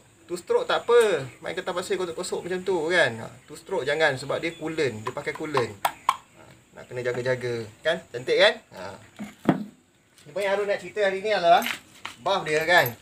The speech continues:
Tengok. Kesian ni owner dia kena tipu dulu. Dua bulan lepas dia kena tipu. Dia habis satu ribu tiga ratus buat top overhaul, kan.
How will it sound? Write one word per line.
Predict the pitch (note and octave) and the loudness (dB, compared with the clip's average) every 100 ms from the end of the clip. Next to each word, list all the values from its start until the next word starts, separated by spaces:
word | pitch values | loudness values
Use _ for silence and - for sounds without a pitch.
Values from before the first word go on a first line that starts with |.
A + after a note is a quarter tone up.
| - - - | -18 -16 -8
Tengok. | - D#3+ D3+ - - - - - - - | -2 0 0 -4 -20 -20 -8 -6 -6 -6
Kesian | - F#3+ G3 G3 F#3 F3+ | 0 6 10 10 10 6
ni | D3+ D3 | 2 0
owner | C#3+ D3+ D#3+ | 0 2 2
dia | D3+ D#3 D3 | 4 4 4
kena | D#3+ | -2
tipu | D#3 E3 G3+ F3+ D#3 | -4 -6 -2 0 0
dulu. | D#3+ E3+ C#3+ B2 - | 2 4 4 2 -4
Dua | C#3+ E3 | 0 2
bulan | F3 F3+ F3+ | 6 6 6
lepas | A3+ G#3 - D3+ | 6 4 4 -2
dia | |
kena | D#3 D#3+ | -4 -4
tipu. | D#3 E3 C#3+ | -6 -4 -2
Dia | D3+ E3+ | 4 4
habis | F3 - | 4 2
satu | F3+ F3+ G3+ G3+ | 0 0 -2 -2
ribu | G3 F#3+ G3 | -2 0 0
tiga | G3 F3 F#3 | 0 0 4
ratus | F3+ F3+ G#3 F#3 D3 | 4 4 4 2 2
buat | E3+ - | 2 2
top | - D#3 D3+ | 0 0 2
overhaul, | D#3 E3+ E3 C#3 A#2+ | 2 6 8 6 4
kan. | D#3+ E3 | 4 4